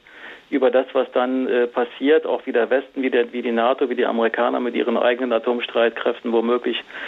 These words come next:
reagieren würden. Und das kann eigentlich nicht in Putins Interesse sein.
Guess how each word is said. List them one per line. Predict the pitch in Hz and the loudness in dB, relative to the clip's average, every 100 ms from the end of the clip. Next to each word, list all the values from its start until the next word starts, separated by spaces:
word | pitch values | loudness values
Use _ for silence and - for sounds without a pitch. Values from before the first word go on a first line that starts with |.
| - - | -14 -4
reagieren | 127 127 117 139 151 139 | 4 4 4 4 4 4
würden. | 139 139 | 2 2
Und | 117 | 2
das | 117 120 | 2 2
kann | - 120 | 0 0
eigentlich | - 127 135 135 131 | 2 2 2 -4 -4
nicht | 117 | -2
in | 117 | -2
Putins | 113 127 123 113 | 0 0 0 -2
Interesse | 110 107 120 147 | 0 2 0 0
sein. | 139 143 151 | 2 2 2